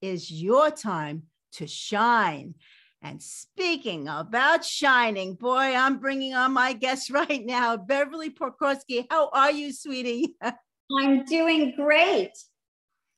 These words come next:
Speaker 1: Ah, so let me tell my listeners a little bit about you. Beverly is a master Reiki healer and gentle energy touch healer. She specializes in distant healing,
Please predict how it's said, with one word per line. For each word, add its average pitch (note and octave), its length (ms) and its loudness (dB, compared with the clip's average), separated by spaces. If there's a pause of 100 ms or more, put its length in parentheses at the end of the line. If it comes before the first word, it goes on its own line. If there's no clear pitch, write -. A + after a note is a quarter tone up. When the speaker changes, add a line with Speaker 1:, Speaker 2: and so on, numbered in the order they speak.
(240)
Speaker 1:
Ah, B3 260 6
so B3 220 0
let C4 160 4
me F4 240 0 (100)
tell C#4+ 180 2
my C#4 140 2
listeners C4+ 400 -4
a D#4+ 80 -4
little B3+ 200 2
bit D#4 180 -6
about A#3 340 0
you. E4 260 -4 (680)
Beverly D#4 640 -2
is A3 160 -4
a G#3+ 140 -4
master G#3+ 640 -4
Reiki B3 500 -4
healer G3+ 480 -4 (220)
and G3+ 180 -2
gentle B3+ 540 -4
energy A3 400 -6
touch G3+ 380 -8
healer. A2+ 380 -12 (540)
She B3 220 -10
specializes F#3 1080 -6
in E3 240 -8
distant B3+ 440 -4
healing, F#3 460 -8